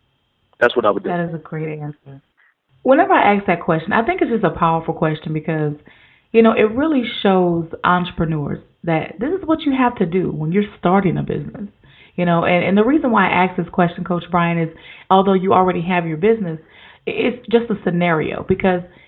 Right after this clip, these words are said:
Speaker 2: if you had to completely start all over again, I like for our guests to, to tell entrepreneurs what you would
Speaker 1: Mm.
Speaker 2: do, because that sh-, that shows them what they should be doing <laughs>
Speaker 1: Absolutely.
Speaker 2: right now.
Speaker 1: Absolutely.
Speaker 2: You know, when they're building their business,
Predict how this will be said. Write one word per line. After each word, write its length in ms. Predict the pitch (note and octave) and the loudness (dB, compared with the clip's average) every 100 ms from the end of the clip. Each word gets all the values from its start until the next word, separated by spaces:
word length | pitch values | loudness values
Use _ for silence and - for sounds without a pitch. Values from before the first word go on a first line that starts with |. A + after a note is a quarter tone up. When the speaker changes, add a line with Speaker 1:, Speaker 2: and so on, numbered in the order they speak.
| _ | _
Speaker 2:
if 120 | - - | -6 -2
you 120 | C4+ | 0
had 120 | C#4 C4 | 0 -2
to 60 | A3+ | -2
completely 580 | F#3+ F3 A#3 A3+ F#3 F3+ - | -2 0 0 0 0 -2 -4
start 320 | G3+ F#3 F3+ _ | -2 -2 -4 _
all 480 | - F#3 G3 G3+ G3+ - | 0 2 2 0 -4 -2
over 360 | F#3+ F#3+ E3+ | 2 2 0
again, 400 | D#3+ D3+ D3+ D3 - | -6 -8 -10 -10 -4
I 120 | G3 | -2
like 280 | A3+ C4 C4+ | 0 -2 -2
for 100 | G#3 | 0
our 140 | F3+ | 0
guests 320 | F3 F3+ F3 E3+ | 0 -2 -4 -4
to, 100 | D#3+ D3+ - - - F3 | -6 -6 -14 -20 -8 -8
to 80 | - - | -6 -2
tell 180 | B3 A3+ | 2 2
entrepreneurs 680 | - F#3+ F#3+ - E3+ E3+ D#3+ | 2 0 0 -6 -6 -4 -4
what 300 | D#3 D#3+ F3 | -4 -2 -2
you 180 | D#3+ E3+ | -2 -4
would 120 | D#3 C#3+ | 0 2
Speaker 1:
Mm. 120 | C3+ | 2
Speaker 2:
do, 200 | G#2 - _ _ - _ | 2 -8 _ _ -20 _
because 220 | - F#3 D#3+ | -4 -2 0
that 160 | G3 B3 | 0 0
sh-, 220 | - - | -4 -8
that 200 | A3 G3 - - | -2 -2 -2 0
shows 320 | G#3+ G#3 G3 | 4 4 4
them 300 | F#3+ F3+ E3+ - - - | 4 2 0 -8 -18 -2
what 220 | E3 F3+ | 2 2
they 120 | F3 E3 | 2 0
should 200 | - G#3 | 0 0
be 80 | E3 | 0
doing 320 | D#3+ F3 - | 0 0 0
<laughs> 40 | - | 4
Speaker 1:
Absolutely. 520 | - - C#4+ - - - - | 4 4 2 0 -4 -12 -8
Speaker 2:
right 300 | G#3+ A3 G#3 | 0 4 4
now. 260 | G3+ G3+ A2+ | 2 2 0
Speaker 1:
Absolutely. 320 | D#3+ - - - | -2 -4 -4 -4
Speaker 2:
You 80 | G3+ | -2
know, 140 | G3 | -2
when 120 | F#3 F3+ | -2 -4
they're 100 | E3+ | -6
building 360 | D#3+ G3 F#3+ | -2 -2 -2
their 100 | F3+ | -6
business, 300 | D#3+ F3+ E3+ | -4 -6 -6